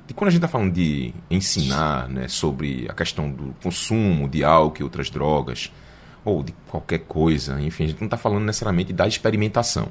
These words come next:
né? A gente tá falando de, honestamente,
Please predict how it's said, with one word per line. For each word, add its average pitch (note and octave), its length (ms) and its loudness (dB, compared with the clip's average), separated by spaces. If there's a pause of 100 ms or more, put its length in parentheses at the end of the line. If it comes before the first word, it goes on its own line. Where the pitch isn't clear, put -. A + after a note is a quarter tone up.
(140)
né? B1+ 240 -4
A G2+ 40 -4
gente E2 160 -6
tá - 120 -4
falando F2 340 0
de, D#2 360 0 (280)
honestamente, F#2+ 1160 4